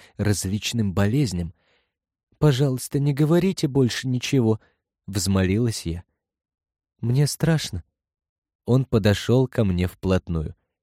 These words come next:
«Не бойтесь, я с вами». Он ласково привлёк меня к себе, и я положила ему голову на грудь.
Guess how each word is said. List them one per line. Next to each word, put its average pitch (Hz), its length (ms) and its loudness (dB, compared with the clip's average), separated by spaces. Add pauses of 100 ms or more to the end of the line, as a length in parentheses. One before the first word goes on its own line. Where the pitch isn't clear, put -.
(500)
«Не 98 200 0
бойтесь, 107 640 -4 (560)
я 104 180 2
с - 120 -4
вами». 110 360 0 (880)
Он 127 220 2
ласково 107 580 2
привлёк 90 540 0
меня 85 320 -2
к - 40 -14
себе, 92 380 -2 (300)
и 104 100 2
я 117 160 6
положила 117 640 4
ему 139 320 2
голову 95 480 2
на 95 160 2
грудь. 82 340 -6